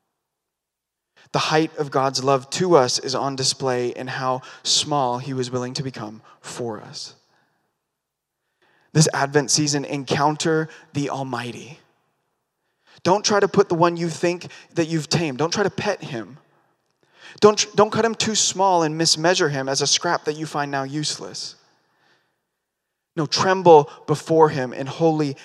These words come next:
adoration and fear. Meditate on the height of God's love for you as seen in the transcendent God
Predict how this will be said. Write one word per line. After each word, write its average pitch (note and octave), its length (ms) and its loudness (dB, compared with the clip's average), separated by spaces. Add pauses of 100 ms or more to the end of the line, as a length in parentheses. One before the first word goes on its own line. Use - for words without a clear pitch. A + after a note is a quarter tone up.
(200)
adoration C#3 800 2
and B2 160 -12
fear. A#2+ 480 -8 (1500)
Meditate F3 580 6
on D3+ 140 0
the C#3 60 0
height F3 260 2
of D#3+ 120 -2
God's D3 320 2
love D#3 240 6
for D3 160 -2
you A#2+ 220 2
as C3 160 2
seen D#3 180 0
in D3+ 120 -6
the C#3+ 60 -6
transcendent E3 720 -2
God C#3+ 340 0